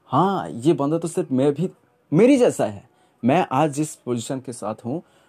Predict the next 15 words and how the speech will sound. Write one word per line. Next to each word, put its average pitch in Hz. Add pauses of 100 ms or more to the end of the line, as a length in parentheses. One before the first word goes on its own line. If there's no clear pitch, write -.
(140)
उस 160
पोजीशन 139 (100)
पे 170 (120)
ये 185
भी 208
था, - (280)
लेकिन 147
over 160
the 214 (140)
period 135 (1000)
वो 202
धीरे-धीरे 147 (680)
खुद 165
को 202
इम्प्रूवमेंट 165